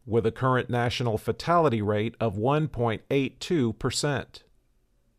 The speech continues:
The states with the most new deaths reported as covid-related: California, two hundred seventy-two, Texas, one hundred eighty-one, New Jersey, seventy-nine,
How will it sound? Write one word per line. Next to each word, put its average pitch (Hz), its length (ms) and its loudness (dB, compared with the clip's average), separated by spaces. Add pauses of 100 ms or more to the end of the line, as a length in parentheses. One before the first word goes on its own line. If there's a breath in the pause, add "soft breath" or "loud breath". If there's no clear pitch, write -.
(260)
The 123 60 -2
states 156 320 4
with 143 120 0
the 135 60 2
most 147 280 2
new 135 140 0
deaths 139 340 2
reported 147 480 2
as 123 180 2
covid-related: 131 1000 2 (180)
California, 147 880 2
two 143 200 0
hundred 127 300 0
seventy-two, 139 960 0 (400)
Texas, - 580 -2
one 123 260 0
hundred 123 280 0
eighty-one, 127 760 0 (520)
New 123 180 0
Jersey, 135 540 2
seventy-nine, 117 960 0